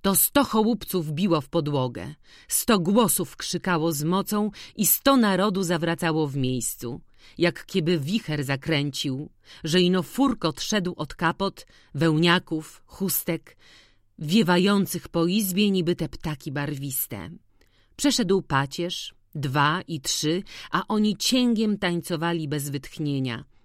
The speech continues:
bez przestanku. Podłoga dudniła, ściany się trzęsły i izba wrzała hukiem. A ochota jeszcze rosła. Jak te wody po ulewie,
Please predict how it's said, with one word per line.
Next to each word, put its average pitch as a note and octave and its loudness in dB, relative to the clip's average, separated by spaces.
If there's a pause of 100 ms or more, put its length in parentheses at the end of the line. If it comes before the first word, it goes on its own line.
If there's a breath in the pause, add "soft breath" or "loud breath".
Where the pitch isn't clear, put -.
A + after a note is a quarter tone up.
bez E3+ 0
przestanku. B2+ -4 (440 soft breath)
Podłoga D#3 2
dudniła, C#3+ -2 (260 loud breath)
ściany G#3 2
się - -4
trzęsły G3 -2
i G3 -4
izba F3 0
wrzała D#3 -2
hukiem. C#3+ -6 (500 loud breath)
A E3 2
ochota F3+ 0
jeszcze G#3 2
rosła. C#3+ -2 (340 loud breath)
Jak E3 -2
te F3+ 2
wody D3+ 0
po C#3+ -4
ulewie, D#3 0